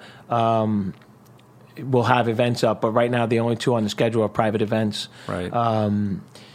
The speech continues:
Speaker 2: you know, m-, marathon, half marathon season comes around. Usually I'm, I'm involved with the road runners. Hopefully I'm back with them. So maybe at those events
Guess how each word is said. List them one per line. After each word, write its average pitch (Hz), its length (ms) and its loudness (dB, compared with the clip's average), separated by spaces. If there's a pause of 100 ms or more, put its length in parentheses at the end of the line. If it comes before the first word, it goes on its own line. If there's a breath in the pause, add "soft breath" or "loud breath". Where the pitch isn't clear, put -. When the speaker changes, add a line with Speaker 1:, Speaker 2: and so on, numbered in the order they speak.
Speaker 2:
you 131 100 0
know, 117 100 2
m-, 117 460 -4
marathon, 127 520 2
half 127 180 0
marathon 120 380 0
season 120 240 -2
comes 113 200 0
around. 113 280 2
Usually 113 360 0
I'm, 104 160 0
I'm 113 160 -4
involved 107 300 0
with 107 100 0
the 104 60 -2
road 110 220 2
runners. 110 280 0
Hopefully 104 300 0
I'm 101 100 0
back 104 240 -2
with 104 140 -4
them. 113 320 -2
So 101 340 -2
maybe 113 280 0
at 101 100 -4
those 107 240 -2
events 101 400 -4